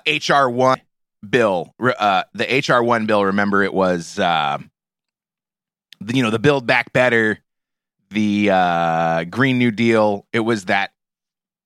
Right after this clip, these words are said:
atrocious basically hostile takeover of the government. It failed. And, but one of the things that they wanted to do was, quote, "standardize the federal elections."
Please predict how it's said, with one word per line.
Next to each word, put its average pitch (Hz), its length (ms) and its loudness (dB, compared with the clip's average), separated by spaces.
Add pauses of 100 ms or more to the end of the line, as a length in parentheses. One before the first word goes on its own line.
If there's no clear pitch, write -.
atrocious 139 880 -2 (1400)
basically 160 400 -2
hostile 135 540 0
takeover 107 540 -2
of 87 100 -4
the 98 80 -8
government. 101 440 -2
It 85 180 -6
failed. 107 520 0
And, 101 220 -6
but 110 340 -4
one 151 220 2
of 120 120 -2
the 107 80 -8
things 117 340 -2
that 104 140 -4
they 107 120 0
wanted 110 280 2
to 104 80 0
do 107 260 2
was, 92 420 -2 (1000)
quote, 123 340 -2
"standardize 110 1400 -2 (320)
the 101 640 0
federal 107 600 0
elections." 90 720 -6